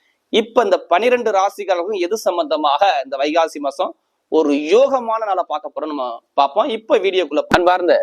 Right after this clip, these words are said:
விருச்சக ராசி என்பர்களே, பொதுவாக விருச்சக ராசி கால புருஷனுடைய எட்டாவது ராசி தாங்க இந்த விருச்சக ராசி. இது வந்து ஸ்திர ராசி, ஒரே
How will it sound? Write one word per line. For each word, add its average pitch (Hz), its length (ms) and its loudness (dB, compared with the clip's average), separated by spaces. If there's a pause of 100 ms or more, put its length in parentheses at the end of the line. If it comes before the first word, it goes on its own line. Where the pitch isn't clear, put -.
(480)
விருச்சக 185 480 2
ராசி 113 320 -2
என்பர்களே, 78 400 -4 (720)
பொதுவாக 117 480 2 (1400)
விருச்சக 156 400 4 (120)
ராசி - 300 -2 (1300)
கால 117 320 2
புருஷனுடைய 117 480 2 (720)
எட்டாவது 185 640 -2
ராசி - 240 -6
தாங்க 87 200 -8
இந்த 76 120 -4 (100)
விருச்சக - 560 -2
ராசி. - 320 -10 (1700)
இது 117 160 6
வந்து 170 120 2 (140)
ஸ்திர 180 340 2 (140)
ராசி, 117 340 -2 (1600)
ஒரே 127 200 4